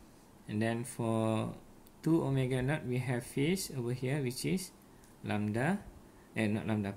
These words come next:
pi. Okay, so you have over here pi, or you can have pi over here. So this one is our phase shift, or phase shift. Okay, and then for three omega naught, we have negative pi over two. So you have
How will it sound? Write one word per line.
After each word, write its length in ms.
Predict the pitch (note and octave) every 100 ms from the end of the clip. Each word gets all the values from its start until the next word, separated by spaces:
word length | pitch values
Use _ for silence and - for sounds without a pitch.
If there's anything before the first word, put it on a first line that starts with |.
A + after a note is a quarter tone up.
| -
pi. 420 | A#2+ C3+ F3+ B3 - - C3+
Okay, 260 | - B2+ D3
so 140 | -
you 160 | A2 G#2+
have 200 | A2+ A2 - - - - - - -
over 140 | G#2+ A2
here 280 | G#2+ G2 F#2 -
pi, 360 | A#2+ D3+ F3+ - -
or 80 | C3
you 120 | G#2+
can 200 | G#2+ G#2
have 160 | G#2+ G#2+ - C3 -
pi 220 | G#2+ G2
over 160 | G#2+ A2
here. 300 | G#2+ C#3 F3+ - - - -
So 120 | A2
this 220 | G#2+ -
one 160 | G#2+ F#2
is 280 | G2+ - C3+ -
our 220 | G#2 G2 G2
phase 280 | - A#2
shift, 380 | A2 - F3+ - - - - - - -
or 100 | G2
phase 480 | - A#2 A2 A2+ - D#3+
shift. 400 | C3+ - D#3 F3 - - - - - - - - C3+
Okay, 260 | - C3+
and 200 | B2 C3
then 160 | C#3 C#3
for 200 | - C3+
three 320 | C3+ D#3+ F3
omega 440 | C3+ C3+ B2+ B2+
naught, 200 | C3 C#3+ F#2
we 60 | A#2+
have 240 | B2 A#2+
negative 520 | A#2 A2+ A2+ A2 -
pi 200 | - A2 E2
over 200 | G#2 G2+
two. 280 | - G2 G2
So 180 | -
you 140 | G#2 G2+
have 260 | A2 G#2+